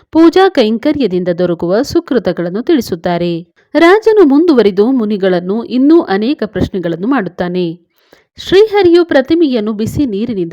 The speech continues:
ಭಕ್ತಿಯಿಂದ ತೊಳೆದರೆ, ಬಿಲ್ವ ಪತ್ರೆಯಿಂದ ಪರಮಾತ್ಮನ ಪೀಠವನ್ನು ತಿಕ್ಕಿ,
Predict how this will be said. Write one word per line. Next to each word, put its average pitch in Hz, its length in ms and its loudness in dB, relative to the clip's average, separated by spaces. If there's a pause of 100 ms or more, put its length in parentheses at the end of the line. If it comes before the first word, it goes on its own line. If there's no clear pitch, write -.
ಭಕ್ತಿಯಿಂದ 175 560 -4
ತೊಳೆದರೆ, 175 600 -2 (300)
ಬಿಲ್ವ 339 360 6
ಪತ್ರೆಯಿಂದ 233 680 0 (400)
ಪರಮಾತ್ಮನ 226 680 0
ಪೀಠವನ್ನು 185 560 -2
ತಿಕ್ಕಿ, 233 520 -2